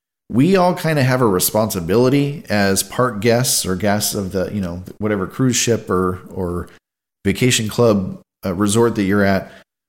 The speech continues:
We all kinda have a responsibility to treat these cast members with respect and respect their place of work.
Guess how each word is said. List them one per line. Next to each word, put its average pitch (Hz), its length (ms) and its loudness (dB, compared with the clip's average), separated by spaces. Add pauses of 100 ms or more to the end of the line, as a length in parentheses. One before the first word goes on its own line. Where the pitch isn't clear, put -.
We 160 140 4
all 196 140 4
kinda 151 220 0
have 123 120 2
a 110 40 4
responsibility 104 840 2
to 90 80 -2
treat 117 380 -4
these 101 160 -2
cast 104 340 0
members 90 400 -2
with 92 200 -8
respect 92 560 -2 (100)
and 95 280 -2
respect 98 500 -2
their 104 120 0
place 95 320 -4
of 87 120 -12
work. 92 340 0